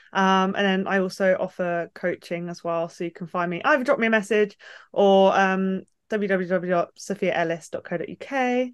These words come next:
You can also find me as well. Um, so yeah, that, that's me. Even if you just wanna follow my training or,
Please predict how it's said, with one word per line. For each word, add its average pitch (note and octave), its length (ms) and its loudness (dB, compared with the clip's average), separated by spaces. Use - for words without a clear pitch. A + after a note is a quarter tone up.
You G3 100 -8
can G3+ 140 -6
also F3 360 -10
find E3+ 180 -8
me F3 80 -6
as F#3 140 -12
well. C#4 340 -10
Um, G3 540 6
so - 160 -6
yeah, F4+ 240 -2
that, - 200 -8
that's - 280 -6
me. G3+ 360 -6
Even G3 180 -4
if G3 100 -6
you G3 60 -6
just - 160 -16
wanna F#3+ 400 -4
follow B3+ 240 4
my A#3+ 140 0
training A3 640 2
or, F#3+ 420 0